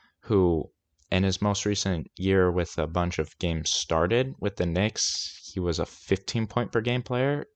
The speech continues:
Um, I, it's just a bit odd that he hasn't really gotten a shot. Obviously, maybe people will see his summer league performance and be like, "Oh,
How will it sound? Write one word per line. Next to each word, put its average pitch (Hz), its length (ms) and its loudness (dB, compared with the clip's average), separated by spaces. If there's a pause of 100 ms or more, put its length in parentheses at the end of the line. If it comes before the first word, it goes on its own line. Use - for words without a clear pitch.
(100)
Um, 82 440 -2 (840)
I, 82 220 6
it's 107 240 0
just - 280 -2
a 113 60 2
bit 95 260 0 (100)
odd 82 420 0 (200)
that 85 280 -2
he 87 400 -6 (320)
hasn't 92 420 -2
really 90 220 0
gotten 80 260 -4
a - 60 -8
shot. - 460 -6 (880)
Obviously, 92 480 2
maybe 90 560 2 (1400)
people 95 260 -2
will 90 60 0
see 95 240 -2
his 90 180 -2
summer 110 460 2
league 127 240 0
performance 123 580 -2
and 95 120 -2
be 90 40 -2
like, 76 300 -4
"Oh, 82 400 2